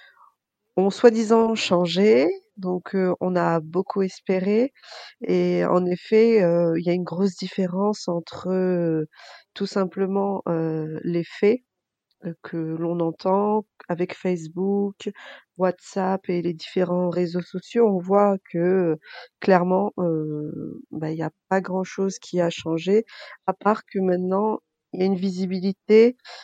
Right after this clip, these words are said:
c'est moins caché, et puis, euh, on a les yeux braqués un petit peu de l'international grâce aux réseaux sociaux. Donc, c'est vrai que c'est un biais qui peut être, euh,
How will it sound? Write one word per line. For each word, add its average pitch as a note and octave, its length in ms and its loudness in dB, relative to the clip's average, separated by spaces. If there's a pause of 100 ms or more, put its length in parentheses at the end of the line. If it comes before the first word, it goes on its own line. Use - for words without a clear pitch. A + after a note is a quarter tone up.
(160)
c'est - 180 -2
moins F#3+ 240 2
caché, G#3 720 0
et F3+ 100 -2
puis, F3+ 420 -4
euh, D#3 640 0
on F3 220 -2
a F3+ 160 4
les E3+ 260 -2
yeux G3 100 2
braqués E3+ 440 -4
un E3 100 -2
petit D#3+ 180 -10
peu F#3 200 -2
de E3 120 -2
l'international E3 840 -4
grâce F3+ 320 -8
aux - 20 -4
réseaux E3 300 -4
sociaux. G#3+ 380 -2
Donc, F#3+ 180 -4 (560)
c'est - 160 -4
vrai G3+ 220 2
que G3+ 320 2 (1300)
c'est - 280 2
un F3+ 120 6
biais F3+ 360 0
qui - 160 -14
peut F#3 240 -2
être, - 400 -2
euh, E3+ 340 0